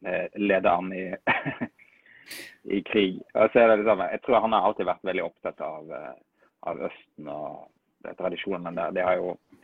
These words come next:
ja, eh, samurai er, de, er jo ikke ny i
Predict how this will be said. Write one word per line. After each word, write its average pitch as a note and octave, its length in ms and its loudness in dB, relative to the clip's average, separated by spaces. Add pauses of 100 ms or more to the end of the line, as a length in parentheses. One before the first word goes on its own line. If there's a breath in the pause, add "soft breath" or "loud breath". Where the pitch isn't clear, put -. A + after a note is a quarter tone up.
(440 soft breath)
ja, - 120 0
eh, A#2 200 2 (100)
samurai C#3 400 8
er, A2+ 140 0
de, A2 160 -2
er G#2 260 -6
jo A2+ 80 -6
ikke A#2+ 140 -10
ny A#2+ 240 -4 (100)
i F#2 320 -2